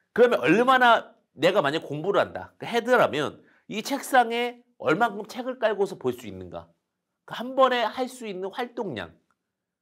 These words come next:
그것이 뭐냐면 램입니다. 순간적으로 책을 펴고 할 수 있는 양. 근데 이제는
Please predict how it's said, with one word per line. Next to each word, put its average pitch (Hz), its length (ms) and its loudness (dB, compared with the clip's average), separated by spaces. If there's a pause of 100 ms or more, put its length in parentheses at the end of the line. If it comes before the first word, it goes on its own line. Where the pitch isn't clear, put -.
(220)
그것이 214 380 -2
뭐냐면 139 500 -10 (180)
램입니다. 117 760 -4 (560)
순간적으로 220 680 -4
책을 202 280 -6
펴고 156 200 -8
할 151 60 -6
수 151 120 -20
있는 95 220 -16
양. 82 120 -16 (720)
근데 220 200 -2
이제는 240 520 2